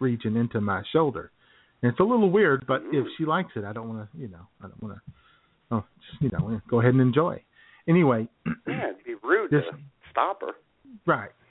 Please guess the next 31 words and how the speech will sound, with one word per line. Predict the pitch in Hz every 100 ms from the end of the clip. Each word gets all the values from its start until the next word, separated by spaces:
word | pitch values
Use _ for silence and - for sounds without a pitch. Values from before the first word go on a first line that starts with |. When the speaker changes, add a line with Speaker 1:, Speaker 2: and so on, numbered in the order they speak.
| _ _ _ -
Speaker 1:
Yeah, | 170 95 156
and | 147
there's, | 135 - -
you | 160
know, | 143 123
there's | 120 -
two | 170 160
other, | 147 139 131 117 - 151 _
um, | 147 113 107 123 123 _ _ -
barberettes | 127 120 123 113 117 _ 123
in | 104
there | 107 107 135 _ _ -
cutting | - 120
hair, | 110 104 135 _ _ _ _ _ _ _ _ - -
and | 147 131 120 113
Speaker 2:
Uh-huh. | 101 131
Speaker 1:
they, | 135 127 131 - - - - _ _ _ - _ _ _
<laughs> | 156
and | 147
then | 147 165
there | 156
were, | 143
like, | 131 131 - -
uh, | 170 117 160
two |
or | 151
three | 151 139
people | 139 135 135 120 113 143
waiting, | 139 123 117 113 _ _ 165
and | 143
this | 143